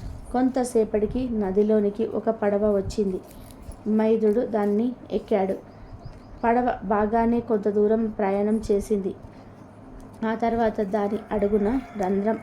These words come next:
ఏర్పడినట్లుగా గుర్తించాడు మైదుడు. నీరు ఆ రంధ్రం ద్వారా పడవలోకి చేరుతోంది. పడవ బరవెక్కి మునిగిపోవడానికి సిద్ధంగా ఉంది.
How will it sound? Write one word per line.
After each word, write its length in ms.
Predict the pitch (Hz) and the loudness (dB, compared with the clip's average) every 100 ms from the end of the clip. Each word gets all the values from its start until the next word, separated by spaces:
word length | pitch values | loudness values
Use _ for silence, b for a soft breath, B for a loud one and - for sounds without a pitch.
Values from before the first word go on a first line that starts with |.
| 202 | -2
ఏర్పడినట్లుగా 840 | 208 208 220 208 202 196 202 214 | -2 0 0 2 0 0 0 4
గుర్తించాడు 800 | 202 - 220 214 214 208 214 196 | 2 0 -6 -2 -2 0 -2 0
మైదుడు. 480 | 208 190 190 190 185 - - B B B B - 214 | 0 0 -2 -2 -4 -8 -14 B B B B -10 0
నీరు 440 | 214 226 233 285 - - | 2 4 2 0 -6 -8
ఆ 100 | 208 | -4
రంధ్రం 480 | 208 202 202 214 214 | 0 0 2 2 2
ద్వారా 400 | 202 202 196 208 - B B - | 2 2 2 -2 -6 B B -2
పడవలోకి 600 | 226 202 208 208 196 240 226 226 | 4 4 4 4 2 -2 0 0
చేరుతోంది. 580 | 190 190 196 190 190 - B B B - - | 2 0 0 0 -2 -6 B B B -18 -2
పడవ 440 | 208 208 214 247 240 | 2 2 2 0 -2
బరవెక్కి 720 | 220 208 202 214 208 - 277 - - | -2 0 4 2 2 -4 -4 -6 -8
మునిగిపోవడానికి 1000 | 208 214 214 240 247 208 202 202 196 202 233 | 0 2 2 0 2 4 4 2 0 -2 -4
సిద్ధంగా 680 | - 185 - 196 196 208 | -4 -4 -2 0 2 2
ఉంది. 260 | 196 190 | 2 0